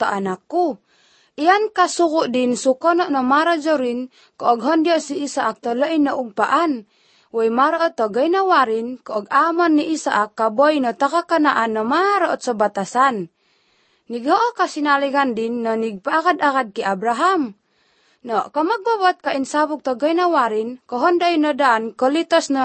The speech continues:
nakaumaon di to suwad ni Abraham. Di to kandan nigkita rin ka marajo na boy,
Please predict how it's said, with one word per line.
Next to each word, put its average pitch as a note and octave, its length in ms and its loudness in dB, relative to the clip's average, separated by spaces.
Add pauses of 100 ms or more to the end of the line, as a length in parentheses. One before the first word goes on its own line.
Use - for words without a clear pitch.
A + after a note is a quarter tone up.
nakaumaon A3+ 640 0
di B3+ 240 -4
to B3+ 80 -6
suwad G3+ 400 -2
ni F3+ 80 -4
Abraham. A#3 720 2 (680)
Di D4+ 160 -4
to C5 240 -6
kandan D#4+ 560 2
nigkita C#4+ 480 -2
rin D4 160 -2
ka G#3+ 160 -4
marajo F4+ 640 -2
na D#4 160 0
boy, A#3+ 400 0